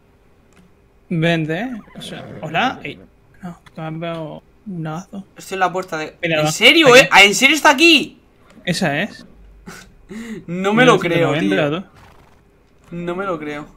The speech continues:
Speaker 2: A ver. Aparca, aparca, bro. Vale, supuestamente hay que darle de comer por detrás a la, a esta hiena. De hecho, porque ya,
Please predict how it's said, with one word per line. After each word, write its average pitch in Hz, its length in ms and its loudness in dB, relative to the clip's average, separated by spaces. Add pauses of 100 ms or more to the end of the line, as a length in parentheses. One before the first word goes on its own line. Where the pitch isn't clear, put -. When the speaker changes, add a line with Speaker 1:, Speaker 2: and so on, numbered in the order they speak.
Speaker 2:
A 139 120 -10
ver. 190 180 -12 (1900)
Aparca, 160 340 -14
aparca, 160 360 -2
bro. 185 260 -4 (1040)
Vale, 175 260 4
supuestamente 262 640 -2
hay 254 40 -4
que 247 80 -2
darle 254 220 2
de 254 100 2
comer 214 260 -4
por 262 140 -4
detrás 208 280 -4
a 247 60 0
la, 202 160 2
a 170 140 4
esta 220 200 -4
hiena. 165 300 -4
De 131 120 -8
hecho, 175 220 -10
porque 165 280 -12
ya, 156 300 2